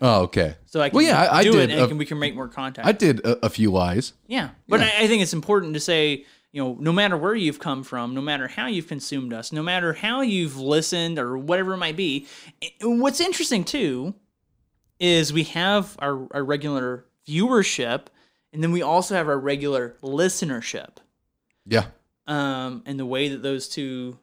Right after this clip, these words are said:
Speaker 2: kinda come together
Speaker 1: Yeah.
Speaker 2: and are very consistent, and I mean consistent.
Speaker 1: Mm-hmm.
Speaker 2: Um, thank you so much.
Speaker 1: Yeah.
Speaker 2: I,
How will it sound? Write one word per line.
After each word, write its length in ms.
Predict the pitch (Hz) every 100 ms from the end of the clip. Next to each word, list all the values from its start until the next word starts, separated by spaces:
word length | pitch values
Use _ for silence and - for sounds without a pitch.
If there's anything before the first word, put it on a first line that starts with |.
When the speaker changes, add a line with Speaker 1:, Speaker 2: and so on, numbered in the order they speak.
| _ -
Speaker 2:
kinda 240 | 143 120
come 240 | - 139
together 420 | 117 135 160 139 107
Speaker 1:
Yeah. 160 | 101 135
Speaker 2:
and 120 | 127
are 140 | 120
very 680 | 117 131 160 180 185 165 156
consistent, 640 | 156 135 - 127 - 107
and 120 | 131
I 140 | 139 160
mean 180 | 131 113
consistent. 580 | 113 - 120 - - _ _ -
Speaker 1:
Mm-hmm. 440 | 123 - _ -
Speaker 2:
Um, 540 | 135 127 117 113 113 113 _ _ _ _ _
thank 240 | 156 156 139
you 60 |
so 140 | - 110
much. 360 | - - - 107
Speaker 1:
Yeah. 200 | 104 - _ _ _ 160
Speaker 2:
I, 200 | 165